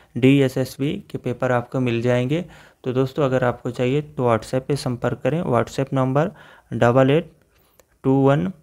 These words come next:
नाइन सिक्स टू सेवन सेवन नाइन, इस नंबर पे दोस्तों आप संपर्क कर सकते हैं। आपको ये प्रीवियस क्वेश्चन पेपर मिल जाएगा और ये नंबर आपको नीचे डिस्क्रिप्शन बॉक्स भी मिल जाएगा, साथ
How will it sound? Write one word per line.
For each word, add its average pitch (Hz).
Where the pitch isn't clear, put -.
नाइन 131
सिक्स 160
टू 139
सेवन 147
सेवन 131
नाइन, 139
इस -
नंबर 135
पे 139
दोस्तों 131
आप 120
संपर्क 123
कर 135
सकते -
हैं। 151
आपको 127
ये 135
प्रीवियस 131
क्वेश्चन 139
पेपर 135
मिल 131
जाएगा 135
और 123
ये 127
नंबर 143
आपको 135
नीचे 139
डिस्क्रिप्शन 127
बॉक्स 131
भी 135
मिल 131
जाएगा, 127
साथ 123